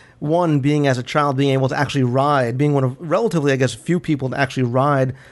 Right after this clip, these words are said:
on the Carolwood, although I didn't realize that Walt actually allowed people to, to come over and ride it, uh, as well as the incredible work that you did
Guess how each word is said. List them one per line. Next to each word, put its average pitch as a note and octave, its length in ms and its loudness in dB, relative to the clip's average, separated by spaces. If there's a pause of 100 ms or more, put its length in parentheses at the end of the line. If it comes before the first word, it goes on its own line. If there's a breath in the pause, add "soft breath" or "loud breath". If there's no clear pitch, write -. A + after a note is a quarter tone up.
(160 loud breath)
on B2+ 140 0
the B2+ 80 2
Carolwood, A#2+ 520 0
although B2 280 2
I B2 60 2
didn't C#3 240 0
realize C3 400 0
that - 200 -6
Walt C3 320 -2
actually A#2+ 480 -2 (240 loud breath)
allowed C3 420 2
people C3 300 -2
to, B2 240 -2
to B2 160 -6
come C3+ 220 0
over C3 260 0
and B2 180 -2
ride B2+ 240 2
it, B2 160 0 (340 loud breath)
uh, B2+ 220 2
as C3 160 0
well E3 240 2
as C#3+ 120 0
the C#3+ 140 2
incredible D3+ 500 0
work C3+ 200 0
that A#2 160 -8
you C3+ 120 0
did C3 420 0